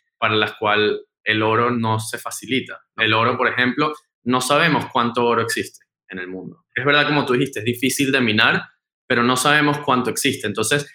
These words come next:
el precio se basa en una especulación de cuánto oro va a existir en el mundo y si ya nos ponemos muy out there, o sea, cuando, a-, apenas empecemos a explorar el espacio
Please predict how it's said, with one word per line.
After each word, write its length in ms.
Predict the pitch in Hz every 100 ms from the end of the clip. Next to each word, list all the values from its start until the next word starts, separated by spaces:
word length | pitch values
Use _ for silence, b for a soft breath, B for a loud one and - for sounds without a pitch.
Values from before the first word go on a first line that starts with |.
| _
el 260 | 120 117 113
precio 580 | 175 185 165 117 117 - _
se 180 | - 120
basa 480 | 120 131 - 160 -
en 220 | 123 120
una 360 | 123 127 139 -
especulación 1080 | 123 - 117 123 113 107 - 139 165 190 -
de 200 | 117 117 -
cuánto 560 | 139 135 131 160 147 -
oro 300 | 139 147 156
va 80 | 127
a 20 |
existir 400 | - 127 - 127
en 60 |
el 100 | 110
mundo 420 | 120 180 165 160 160 B -
y 300 | 117 110 110
si 200 | 117 110
ya 120 | 110
nos 140 | 113
ponemos 360 | 123 117 123 131
muy 380 | 127 131 127 113
out 300 | 127 127 123
there, 200 | 139 139 - -
o 40 |
sea, 240 | - 104 101
cuando, 200 | 110 110
a-, 220 | 110 - 107
apenas 280 | 117 113
empecemos 420 | 120 117 117 113 135
a 40 |
explorar 380 | - 120 110 113
el 100 | 127
espacio 640 | - 156 156 151 151 143